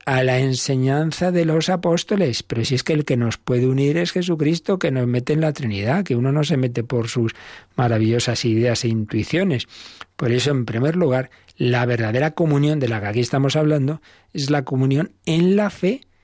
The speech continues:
Por eso, si uno rompe esa comunión de fe, si uno no cree en los dogmas de la Iglesia, se excomulga, es decir, se sale él de la comunión de la fe.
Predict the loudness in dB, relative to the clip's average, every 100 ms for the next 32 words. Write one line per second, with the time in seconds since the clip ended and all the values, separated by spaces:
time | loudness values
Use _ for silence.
0 | _ _ -20 -16 -4 -2 0 -2 0 0
1 | 0 -2 -4 -4 0 2 2 0 -2 -4
2 | -6 -6 -2 -2 0 0 0 0 0 0
3 | -2 -2 0 0 2 2 2 0 0 0
4 | -2 -4 -20 _ -12 -8 -6 -4 0 2
5 | 2 2 2 2 0 -2 0 -2 -2 _
6 | -4 -4 -4 -8 -10 -6 -2 0 0 -2
7 | -2 -2 -2 -2 -2 -2 0 0 -2 -2
8 | 0 -2 -6 -20 _ -10 -2 0 -2 -4
9 | -12 -4 0 0 0 -2 -2 -2 0 0
10 | 0 0 -2 -4